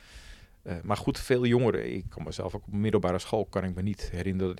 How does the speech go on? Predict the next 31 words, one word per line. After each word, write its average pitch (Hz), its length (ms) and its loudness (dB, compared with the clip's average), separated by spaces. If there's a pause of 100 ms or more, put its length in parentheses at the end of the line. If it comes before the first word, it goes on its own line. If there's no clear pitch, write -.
ik - 60 -16
met 98 140 -2
mentale 95 340 0
gezondheid 95 460 -6
bijvoorbeeld 90 440 -10
bezig 85 280 -4
ben 82 140 -10
geweest. 82 480 -8 (680)
Maar - 120 -8
goed, - 160 -2
dat 90 120 2
was 90 120 4
ook 95 80 0
een 98 60 6
hele 98 220 8
andere 92 220 4
periode, 92 420 4
ook 92 200 0
zonder 101 280 -4
social 98 380 0
media. 92 480 0
En 98 200 -4
nu 101 220 -2 (480)
met 101 180 0
Mind 98 280 4
Us 113 140 2
hebben 90 180 0
we 90 60 0
ook 87 100 -2
veel 107 280 8
meer 101 500 6